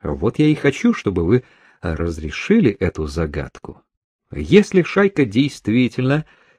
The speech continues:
терроризирует наших социалистов, ее нужно образумить.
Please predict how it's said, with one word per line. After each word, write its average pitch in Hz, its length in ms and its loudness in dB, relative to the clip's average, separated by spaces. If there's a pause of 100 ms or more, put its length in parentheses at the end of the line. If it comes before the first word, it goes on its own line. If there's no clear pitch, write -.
(240)
терроризирует 120 1000 4
наших 135 580 -4 (160)
социалистов, 151 920 -2 (540)
ее 98 380 2
нужно 127 460 -2
образумить. 135 880 0